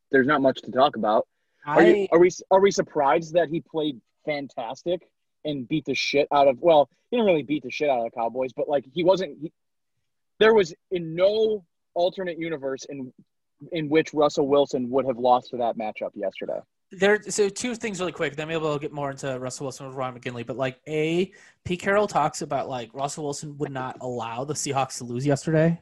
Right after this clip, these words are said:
Speaker 2: which is just
Speaker 1: Right.
Speaker 2: such a ridiculous thing to say, but also true.
Speaker 1: <laughs>
Speaker 2: Like,
Speaker 1: It's
Speaker 2: it's
Speaker 1: very
Speaker 2: like
Speaker 1: true, yeah.
Speaker 2: <laughs> No, like, like, I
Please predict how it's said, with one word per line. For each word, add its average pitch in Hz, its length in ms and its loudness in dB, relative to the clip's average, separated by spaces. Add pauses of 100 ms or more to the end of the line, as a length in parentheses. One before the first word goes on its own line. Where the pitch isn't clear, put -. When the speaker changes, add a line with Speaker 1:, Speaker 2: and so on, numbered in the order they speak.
Speaker 2:
which 156 260 2
is 165 180 0
just 175 220 6
Speaker 1:
Right. 196 100 -8
Speaker 2:
such - 80 -8
a 202 40 0
ridiculous 170 640 0
thing 165 160 -6
to 147 80 -4
say, 156 180 4
but 165 120 2
also - 300 -6 (180)
true. 220 320 0
Speaker 1:
<laughs> 349 120 0 (320)
Speaker 2:
Like, 185 120 4
Speaker 1:
It's 196 60 6
Speaker 2:
it's 226 80 0
Speaker 1:
very 311 220 6
Speaker 2:
like 233 60 -2
Speaker 1:
true, 311 260 0
yeah. 269 220 2 (100)
Speaker 2:
<laughs> 277 680 0 (540)
No, 240 160 8
like, 240 140 8
like, 240 360 6
I 247 40 6